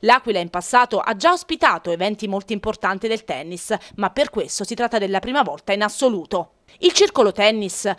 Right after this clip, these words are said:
acquisito i diritti della tappa tennistica internazionale ed è riuscito a portare all'Aquila questo evento molto prestigioso. Importante il sostegno della Regione Abruzzo, del Comune dell'Aquila e di tutti gli sponsor più importanti legati al tennis.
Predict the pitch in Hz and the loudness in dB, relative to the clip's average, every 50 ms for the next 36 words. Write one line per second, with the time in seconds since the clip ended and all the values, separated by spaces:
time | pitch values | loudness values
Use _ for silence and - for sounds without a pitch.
0 | - - - 226 - - 294 269 277 320 - 262 196 196 190 226 254 - - 277 | -2 -2 0 0 0 0 0 0 0 2 2 2 0 2 0 -2 -2 -4 -6 -2
1 | 233 220 196 165 160 - - 240 240 - _ 247 220 - 214 196 220 240 - - | 0 0 0 0 -2 0 2 2 2 4 _ -2 -2 -2 -4 -4 -4 -6 -6 -8
2 | 247 233 247 226 214 269 269 269 247 240 196 202 190 - - - 190 170 160 156 | -4 -2 -2 -2 0 -2 -4 -4 -2 -4 -2 -4 -4 -6 -6 -6 -6 -6 -6 -4
3 | 165 190 196 - 202 202 196 190 202 - - 254 240 214 - - 185 - - 214 | -2 -2 -2 0 0 0 0 0 -2 -4 -2 0 0 -2 -2 -4 -6 -2 0 2
4 | 220 262 277 208 160 - - 214 202 196 190 - 240 - - 302 269 269 285 294 | 2 2 2 2 0 2 2 2 2 2 2 2 0 0 2 2 2 2 0 0
5 | 277 - 294 247 208 190 190 240 254 - - 294 - 294 294 - - 320 240 175 | 0 -2 -2 0 0 0 -2 -2 -2 -2 -6 -6 -6 -6 -8 -6 -6 -6 -6 -4
6 | 175 160 160 - - 196 190 196 _ - 330 403 381 - 269 226 - - 247 214 | -6 -6 -6 -2 -2 -2 -2 -4 _ -2 0 0 2 2 0 0 2 0 0 0
7 | 233 262 - - 330 - 269 - - 208 185 - - 233 240 233 214 190 185 180 | 0 0 -2 -4 -4 -4 -6 -8 -8 -8 -8 -2 0 0 0 2 0 -2 -2 -2
8 | 175 175 175 165 190 190 190 180 180 233 247 - 233 202 180 165 - - 196 196 | -2 -2 -4 -4 -4 -4 -4 -2 -2 -4 -4 -2 -4 -4 -4 -6 -6 -6 -4 -2
9 | 208 214 277 302 277 196 156 - - 214 220 208 - - 262 202 240 240 320 320 | 0 0 0 2 2 2 0 0 0 2 2 2 2 0 -4 -6 -6 -6 -6 -6
10 | - - 226 196 196 - - - 247 240 214 - 190 180 - 247 254 247 - 285 | -6 -6 -6 -6 -6 -4 0 2 2 2 2 -2 -4 -4 -4 -6 -4 -2 0 -2
11 | - - - 165 135 165 180 - 240 202 240 220 208 180 190 190 - 247 262 247 | -2 -2 -6 -8 -8 -8 -8 -8 -8 -2 0 0 2 2 0 0 2 2 2 2
12 | - - 202 131 135 147 165 175 - - - 214 | 2 -2 -4 -4 -4 -8 -12 -12 -10 -6 -4 -4